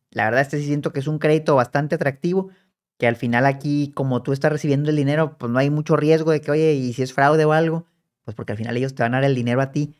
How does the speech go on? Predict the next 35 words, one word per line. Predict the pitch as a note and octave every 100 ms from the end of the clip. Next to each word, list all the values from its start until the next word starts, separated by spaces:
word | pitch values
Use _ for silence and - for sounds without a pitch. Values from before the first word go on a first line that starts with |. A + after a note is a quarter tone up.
| _
Entonces | - A#2
es | A#2
poco | C3 A3
probable | C3 B2 B2 C3+
que, | A#2 -
que |
salgas | A2+ A2+ C3+
perdiendo. | C3+ A#2 B2 C#3+ D3+ D3+ _ _ _
Si | - A2
tú | A2+ A3+
invirtieras, | G3+ A2 B2 B2+ B2+
pues |
a | A#2
lo |
mejor | A2+ A#2
ahí | B2
sí | B2
hay | B2
que | B2+
ver | B2
el | C3
nivel | B2 A#2+
de | C3+
riesgo, | C#3 D3 C#3+ D3 _ _ _ -
pero | A2
este | G#2+
crédito | B2 A#2 -
me |
parece | A#2 A2+ B2+
muy | C3
competitivo, | B2+ C3 B2 A2+ C#3 C#3+ C#3 - _ _
mejor | A2 G2+ A#2
que | C3+
muchos | B2+ C3+ C3
bancos | F#3 F#3 F#3+ -